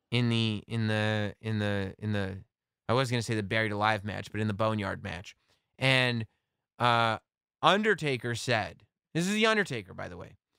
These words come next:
He said the unholy trinity represented who that character was that A J Styles faced. It was the trinity of The Undertaker,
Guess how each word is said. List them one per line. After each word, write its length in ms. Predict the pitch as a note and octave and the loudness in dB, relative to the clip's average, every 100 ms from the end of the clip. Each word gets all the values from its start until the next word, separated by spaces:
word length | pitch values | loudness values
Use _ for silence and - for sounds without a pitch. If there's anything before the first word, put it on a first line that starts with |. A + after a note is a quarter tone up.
| _ _ _ - | _ _ _ -4
He 80 | |
said 180 | C3+ D#3+ | 0 0
the 120 | C#3 C3 | 0 2
unholy 420 | F#3 F3 F3 D#3 | 2 4 2 -2
trinity 400 | - E3+ E3 C#3 | -4 -2 0 0
represented 640 | C3 B2+ C3 B2+ B2+ A2+ | 2 0 0 -2 -2 -2
who 120 | B2 | -2
that 200 | B2+ A#2+ | 2 0
character 460 | - B2+ B2 A2 A2+ | 0 0 0 0 -2
was 300 | A2 B2 A2+ | 2 2 0
that 100 | A2 | -4
A 140 | G#2+ | -4
J 160 | G#2+ G#2 | -2 -4
Styles 440 | - G#2+ G2+ G2 - | -2 0 0 -2 -2
faced. 320 | C#3+ A2 G2+ | -2 -2 -4
It 60 | G2+ | -8
was 100 | G#2+ | -6
the 100 | G#2+ | -8
trinity 580 | - D3 C#3+ A2+ G2 F#2 _ _ | -4 0 0 -2 -4 -6 _ _
of 100 | A2+ | -4
The 160 | A2 A2+ | -2 0
Undertaker, 760 | A#2+ C3 B2+ - A2 G2+ G#2+ | 2 2 2 0 -4 -2 -2